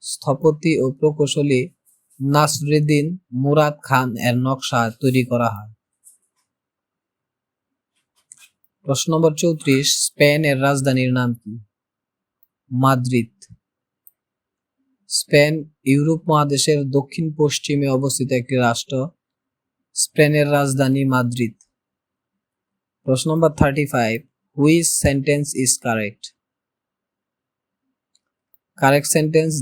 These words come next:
ডি, this is he speaking। ব্যাখ্যা, this is he speaking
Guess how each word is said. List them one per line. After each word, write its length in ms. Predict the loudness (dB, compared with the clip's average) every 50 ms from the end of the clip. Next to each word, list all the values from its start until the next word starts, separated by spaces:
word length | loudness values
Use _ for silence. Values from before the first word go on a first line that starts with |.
| -2
ডি, 220 | 0 0 0 -2 -4 -10 -10 -6
this 240 | 0 2 2 2 2 2 0 0
is 100 | 0 -2 -4 -6 -10 _ _ _ _ _ _ _ _ _ _ _ _ _ _ _ _ 4 6
he 200 | 6 6 6 4 0
speaking। 720 | -4 -4 _ 0 0 0 2 2 0 0 0 -4 -6 -12 _ _ _ _ _ _ _ _ _ _ _ _ _ _ _ _ _ _ _ _ _ _ _ _ _ _ _ _ _ _ _ _ _ _ _ -20 -20 _ _ _ _ _ _ _ _ _ _ _ _ _ _ _ _ _ _ _ _ _ _ _ _ _ _ _ _ _ _ _ _ _ _ _ _ _ _ _ 2
ব্যাখ্যা, 540 | 2 4 2 2 _ 0 0 0 0 -4 -6
this 300 | -6 0 0 2 0 2 2
is 160 | 0 0 0 -2 -4 -2
he 140 | 0 0 0
speaking 680 | -2 -4 _ _ 0 0 2 2 0 0 2 0 -6 -8